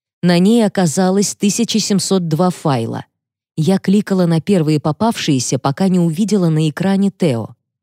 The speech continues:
Он стоял возле рождественской ёлки — а у его ног возились с игрушечным поездом сын и отец. Судя по всему, дед с внуком прекрасно проводили время,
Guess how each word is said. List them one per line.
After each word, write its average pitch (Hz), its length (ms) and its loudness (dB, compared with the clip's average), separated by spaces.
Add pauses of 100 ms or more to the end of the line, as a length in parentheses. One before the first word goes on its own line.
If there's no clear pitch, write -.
(220)
Он 185 160 2
стоял 185 440 0
возле 165 340 2
рождественской 156 800 -2
ёлки — 160 580 -2 (300)
а 160 120 2
у 175 100 6
его 170 340 4
ног 220 260 0
возились 165 500 2
с - 120 -4
игрушечным 175 680 0
поездом 160 580 2
сын 208 320 0
и 202 40 2
отец. - 580 -2 (840)
Судя 208 340 2
по 202 140 0
всему, 269 400 0
дед 196 240 0
с - 120 -6
внуком 196 420 2
прекрасно 214 520 0
проводили 196 520 0
время, 160 460 0